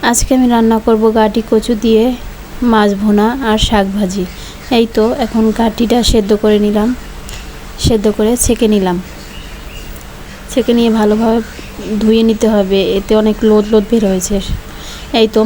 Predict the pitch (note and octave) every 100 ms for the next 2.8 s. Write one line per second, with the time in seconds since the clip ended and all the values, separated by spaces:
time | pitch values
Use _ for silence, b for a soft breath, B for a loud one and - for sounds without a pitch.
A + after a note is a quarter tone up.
0 | G#3+ G#3 G#3 - - - G#3+ G#3 G#3+ G#3+
1 | G#3+ A3+ G3+ G3+ G#3+ G#3 G#3+ G#3+ G#3+ G#3+
2 | G#3+ G#3+ G#3 - G#3+ G#3 - -